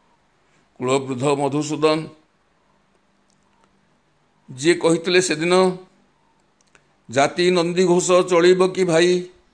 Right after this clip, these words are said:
ସ୍ୱାର୍ଥକୁ ସାରଥି କଲେ, ଟାଣେ କିରେ ଗାଡ଼ି ଦାନାର ତୋବଡ଼ା,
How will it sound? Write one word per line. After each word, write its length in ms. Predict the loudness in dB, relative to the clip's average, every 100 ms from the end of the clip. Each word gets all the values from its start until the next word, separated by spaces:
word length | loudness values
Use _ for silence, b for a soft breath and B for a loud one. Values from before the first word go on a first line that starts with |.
| _ _ _ _ _ _
ସ୍ୱାର୍ଥକୁ 640 | -6 -2 -2 -2 -2 0 0
ସାରଥି 500 | 2 0 0 0 -2 -2
କଲେ, 300 | -2 0 -2 -6 -12 _ _ _ _ _ _ -4
ଟାଣେ 340 | 0 2 0
କିରେ 360 | 0 0 2 4
ଗାଡ଼ି 380 | 2 2 2
ଦାନାର 440 | 2 2 2 0 -2
ତୋବଡ଼ା, 440 | -2 0 2 2